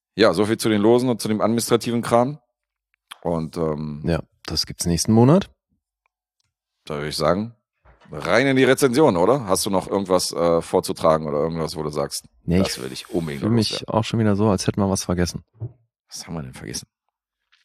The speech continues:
Speaker 2: Ich weiß nicht. Egal, kommen wir vielleicht im Verlauf der Episode drauf.
Speaker 1: Ja, sollte es dir was einfallen, also sollte es dir einfallen, ich, äh, bin noch ein bisschen hier.
Speaker 2: Okay.
Speaker 1: Kein Problem, hau raus.
Speaker 2: So, ich hab neulich über einen Film gesprochen, der In the Soup hieß.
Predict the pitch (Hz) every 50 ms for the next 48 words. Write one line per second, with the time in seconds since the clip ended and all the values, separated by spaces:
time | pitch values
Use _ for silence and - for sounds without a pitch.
0 | - - - _ _ _ _ _ - - - - - - - - - 82 80 78
1 | 73 - - 71 - - - - - 98 87 80 76 - - 95 92 87 - -
2 | 98 90 - - - 92 90 - - 92 90 92 95 92 - - 73 90 98 92
3 | 90 104 110 98 90 90 87 90 110 - - _ _ _ _ _ _ _ _ _
4 | - - 85 85 73 78 82 85 90 - - 87 85 - - 90 98 - 107 104
5 | 101 78 85 82 76 90 87 90 85 - 85 73 87 95 - 98 101 98 87 -
6 | - - - - - 90 90 85 90 90 _ _ _ _ _ _ - 87 85 82
7 | 76 78 - 80 76 73 67 - 95 _ _ _ _ _ _ _ _ _ _ _
8 | _ _ _ _ _ - - 98 120 - 92 - - _ _ _ _ _ _ _
9 | _ _ _ _ _ - - - - - - - - - _ _ _ _ _ _
10 | _ _ _ _ - - 90 85 80 90 87 78 76 71 - 78 87 87 78 76
11 | 76 64 - - - - - _ _ _ _ _ _ _ - 120 117 110 110 110
12 | 107 113 120 131 151 160 147 143 135 123 117 - 143 151 156 151 139 - 131 131
13 | 131 131 143 135 123 120 - 101 104 107 107 - - - - 107 110 113 107 104
14 | 104 98 - - - - 104 95 - - - - - - - -